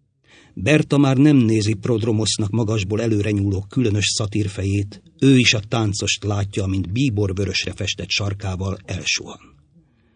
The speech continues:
Tudja róla, hogy egy a kegyelemben lévők közül, apja bíborban született, s most úgy táncol, mint régi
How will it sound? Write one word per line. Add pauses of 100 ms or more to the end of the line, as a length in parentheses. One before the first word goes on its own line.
(400)
Tudja
róla,
hogy
egy
a
kegyelemben
lévők
közül, (440)
apja
bíborban
született,
s
most
úgy
táncol,
mint
régi